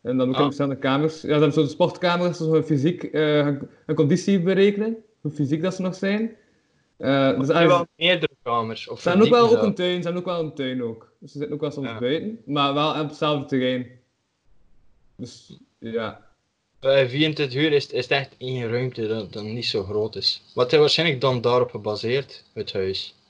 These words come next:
Speaker 1: Kan, of omgekeerd,
Speaker 2: Denk
Speaker 1: ik weet het niet.
Speaker 2: Maar, eh, het was met Matthias Schoenaerts.
Speaker 1: Ja.
Speaker 2: Ja, het, eh, ja, en daarin zei hij, allee,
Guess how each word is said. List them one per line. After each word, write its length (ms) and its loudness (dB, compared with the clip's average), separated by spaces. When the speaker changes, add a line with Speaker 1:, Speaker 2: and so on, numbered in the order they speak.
Speaker 1:
Kan, 280 -4
of 160 -8
omgekeerd, 420 -6
Speaker 2:
Denk 120 -12
Speaker 1:
ik 80 -20
weet 240 -6
het 100 -10
niet. 80 -16
Speaker 2:
Maar, 160 4
eh, 140 8
het 200 0
was 120 2
met 100 2
Matthias 340 0
Schoenaerts. 720 -6
Speaker 1:
Ja. 420 -2
Speaker 2:
Ja, 140 -12
het, 160 -10
eh, 80 -20
ja, 320 4
en 200 -4
daarin 360 2
zei 300 0
hij, 300 -4
allee, 300 -4